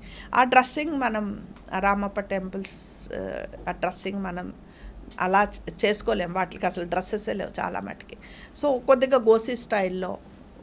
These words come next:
ఓల్డ్ స్టైల్‌ని అట్లా అనువదించి చాలా రీసెర్చ్ చేయాల్సి వచ్చింది దాని మీద కూడా, డ్రెస్సెస్ కూడా. ఎందుకంటే ఇంట్రెస్టింగ్ ఉండాలి, మనిషికి ఏం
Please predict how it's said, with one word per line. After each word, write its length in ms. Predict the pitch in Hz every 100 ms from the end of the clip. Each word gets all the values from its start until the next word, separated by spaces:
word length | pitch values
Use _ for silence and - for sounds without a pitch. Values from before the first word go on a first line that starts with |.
| - 185
ఓల్డ్ 460 | 202 208 214 214
స్టైల్‌ని 600 | - - 190 175 180 180 -
అట్లా 240 | 190 202
అనువదించి 760 | 185 190 208 220 220 208 277 330 - - - - -
చాలా 460 | - - - 320 392
రీసెర్చ్ 600 | 262 277 - 294 294 262
చేయాల్సి 360 | 220 202 214
వచ్చింది 300 | 208 - 185
దాని 260 | 180 185 190
మీద 180 | 190 180
కూడా, 300 | 175 - -
డ్రెస్సెస్ 560 | 190 190 190 202 -
కూడా. 220 | 202 185 - - - - -
ఎందుకంటే 440 | 302 370 339 -
ఇంట్రెస్టింగ్ 580 | 277 311 370 - 302 277
ఉండాలి, 320 | 214 196 185
మనిషికి 440 | 190 214 277 -
ఏం 220 | 202 226